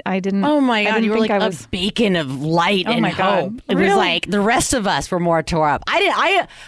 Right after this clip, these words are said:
Speaker 2: I mean, I had the honor of hearing your dad speak at a meeting right before he got
Speaker 1: Yes,
Speaker 2: sick, I think.
Speaker 1: yes.
Speaker 2: And he mentioned you. He was obviously so proud of
Speaker 1: Oh,
Speaker 2: you.
Speaker 1: God.
Speaker 2: And he's got the cute Irish accent. And
Speaker 1: So
Speaker 2: I'm like,
Speaker 1: charming.
Speaker 2: "This guy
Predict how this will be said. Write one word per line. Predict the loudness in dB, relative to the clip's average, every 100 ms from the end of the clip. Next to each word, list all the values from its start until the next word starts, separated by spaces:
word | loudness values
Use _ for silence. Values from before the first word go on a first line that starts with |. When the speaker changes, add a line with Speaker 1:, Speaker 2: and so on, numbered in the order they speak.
| -6
Speaker 2:
I |
mean, | -2 0
I |
had | 0 0 0
the | 0
honor | 2 2 0
of | 0
hearing | 0 0
your | 0
dad | 0 0 -2
speak | -4 -4 -2
at |
a | 0
meeting | 0 0 -4 -10 -18 _ _
right | -6 -6
before | -4 -4
he | 0
got | 0
Speaker 1:
Yes, | 2 2
Speaker 2:
sick, | 0 -2
I | -4
think. | -4 -2
Speaker 1:
yes. | 0 0 0
Speaker 2:
And | -2
he | 0
mentioned | -2 -4 -4 -6 -6
you. | -2 -2
He |
was | -2
obviously | -2 0 0 -2 -4
so | -2 -2
proud | -2 -2 -2 0
of | 0
Speaker 1:
Oh, | 0
Speaker 2:
you. | 2 2 2
Speaker 1:
God. | 2 0 -4 -6 -10 -4
Speaker 2:
And | -2
he's | 0 -2 -4 -2
got | -4 -4
the |
cute | -6 -4 -2
Irish | 0 0 0 -2
accent. | -2 -4 -4 -2 -2 0
And | 0
Speaker 1:
So |
Speaker 2:
I'm | 0 0
like, | 0
Speaker 1:
charming. | 0 2 2
Speaker 2:
"This | 0 -2
guy | 0 2